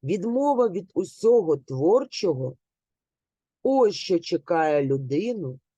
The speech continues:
яка не привчила себе у шкільні роки працювати напружено, долаючи звичку зайвий раз відпочити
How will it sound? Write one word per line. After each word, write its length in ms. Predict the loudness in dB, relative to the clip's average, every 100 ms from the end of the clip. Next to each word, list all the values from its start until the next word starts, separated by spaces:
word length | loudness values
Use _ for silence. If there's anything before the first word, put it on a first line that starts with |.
| _ 0
яка 360 | 0 2 0
не 160 | 0 0
привчила 640 | 0 -2 -2 -6 0 0
себе 540 | 0 -6 -6 -2 -2 -4
у 80 | -10
шкільні 560 | -12 -8 -6 -4 -4
роки 320 | -2 -2 -4 -4
працювати 760 | -2 -4 -2 -2 -2 -2 -4
напружено, 960 | -4 -6 -6 -4 -4 -4 -4 -4 -6 -8 _ _ _ _ -2
долаючи 760 | 2 4 4 2 0 -4 -6
звичку 640 | -6 -4 -4 -4 -8 -6 -6
зайвий 520 | -2 -2 0 0 0
раз 320 | 0 -4 -6
відпочити 960 | -14 -12 -10 -10 -8 -6 -6 -2 -2 -2